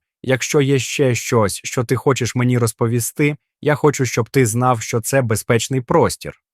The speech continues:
Посмішка Андрія розширилася. "О, докторе, я з вами дуже чесний, можливо, навіть чесніше, ніж ви думаєте".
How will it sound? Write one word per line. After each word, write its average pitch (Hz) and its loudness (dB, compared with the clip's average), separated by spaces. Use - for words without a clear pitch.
Посмішка 127 0
Андрія 127 2
розширилася. 98 -2
"О, 180 4
докторе, 104 0
я 180 2
з 127 -4
вами 131 2
дуже 131 0
чесний, 92 -2
можливо, 131 2
навіть 123 0
чесніше, 143 -2
ніж 104 -4
ви 127 0
думаєте". 87 -4